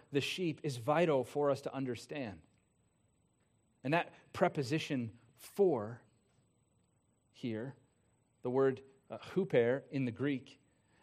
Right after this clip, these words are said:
is an important word when used in the context of Christ's atoning work. It's vital for us to understand this little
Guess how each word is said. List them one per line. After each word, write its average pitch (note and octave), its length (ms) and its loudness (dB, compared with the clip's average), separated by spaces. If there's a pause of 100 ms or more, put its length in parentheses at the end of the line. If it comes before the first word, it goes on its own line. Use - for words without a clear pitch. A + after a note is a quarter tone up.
(120)
is D3 120 -2
an E3 80 4
important D#3+ 680 0 (200)
word C3 600 0 (320)
when C#3 180 0
used D3+ 380 0
in C#3 80 -6
the C3 40 -2
context C#3+ 600 -4
of A#2 100 -12
Christ's B2 600 -6
atoning A2+ 420 -6
work. F#2+ 180 -8
It's D#3+ 160 -8
vital C#3+ 460 -2 (500)
for E3 180 4
us C3+ 180 2
to - 120 -12
understand B2 600 -6 (220)
this C3+ 260 0
little B2+ 340 2